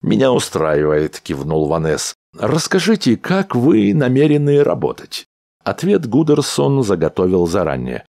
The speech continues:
«Мы построим модель человеческого мозга с силиконовыми микросхемами вместо нейронов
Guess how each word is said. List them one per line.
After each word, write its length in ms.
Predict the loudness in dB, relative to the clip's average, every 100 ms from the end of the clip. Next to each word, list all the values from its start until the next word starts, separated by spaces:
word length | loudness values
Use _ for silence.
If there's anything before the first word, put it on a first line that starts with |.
| _ _ _ _
«Мы 300 | -2 2 2
построим 760 | 0 -4 -2 2 4 4 2 0
модель 500 | -2 -2 2 2 0
человеческого 880 | -2 0 2 2 0 -6 -6 -4 -2
мозга 560 | 0 0 0 0 0 0
с 60 |
силиконовыми 1080 | -2 -2 0 0 0 0 0 0 0 0 -2 -2
микросхемами 1120 | -4 -4 -4 -4 -6 -2 0 0 0 0 -2
вместо 640 | -6 -4 -4 -2 -4 -4
нейронов 680 | -2 -2 -2 -4 -8 -14